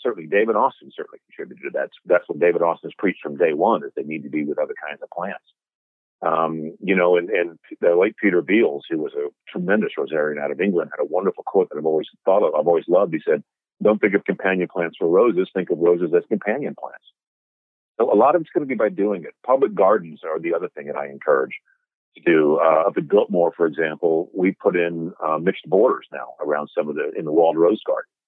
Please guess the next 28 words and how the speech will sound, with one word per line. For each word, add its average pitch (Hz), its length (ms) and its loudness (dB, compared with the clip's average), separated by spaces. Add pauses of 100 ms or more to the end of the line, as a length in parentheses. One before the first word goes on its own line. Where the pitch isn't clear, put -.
(260)
with 80 120 -4
roses 92 420 4
and 80 120 -6
perennials. 92 480 0
And 87 80 -4
there's 82 100 -6
a - 120 -10
couple 90 220 2
of 78 60 -4
reasons 92 400 0
for 69 100 -8
that, 65 240 -6
one 101 160 2
of 110 100 0
which - 200 -4
is - 100 -10
the 80 80 -2
beneficial 80 540 -4
insect - 320 0
life 64 280 -4
that - 100 -14
it - 100 -18
brings 69 280 -8
in. 71 140 -2
We've 82 140 4
almost 78 260 0
got 82 200 4
a, 71 120 4